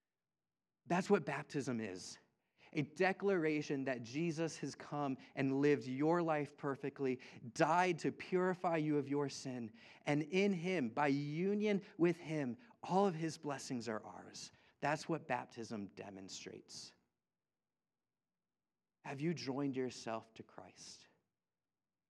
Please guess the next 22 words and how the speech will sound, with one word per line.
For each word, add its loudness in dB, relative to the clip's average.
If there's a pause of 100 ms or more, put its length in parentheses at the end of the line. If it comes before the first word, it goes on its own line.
Have -2
you 2
been 2
baptized? -4 (1200)
If -2
you 6
haven't, 2 (1300)
talk -4
with -12
me. -16 (460)
Let's 0
get -4
that 0
happening. -8 (360)
Let 2
us 2
celebrate 0 (760)
that -10
Jesus -2
identified -4
with -6 (120)
us -6